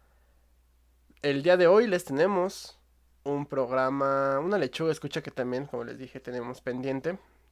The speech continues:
del disco Worlds Apart de la banda canadiense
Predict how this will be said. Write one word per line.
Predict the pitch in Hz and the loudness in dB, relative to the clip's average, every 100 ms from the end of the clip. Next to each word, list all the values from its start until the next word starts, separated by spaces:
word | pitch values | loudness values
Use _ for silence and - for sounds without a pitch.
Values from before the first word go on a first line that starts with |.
| _ 151 | _ -10
del | 135 123 | -8 -6
disco | 131 - 143 131 127 123 - _ _ _ _ _ 139 | -8 -6 -2 2 2 0 -4 _ _ _ _ _ -4
Worlds | 139 143 151 - | 0 0 -2 -4
Apart | 127 - 139 165 - - _ _ _ _ | -6 0 2 2 -4 -18 _ _ _ _
de | - - 123 | -20 -8 -4
la | 117 | -2
banda | 131 127 | 0 -2
canadiense | 127 123 135 135 147 123 | -4 -2 -2 -4 -4 -4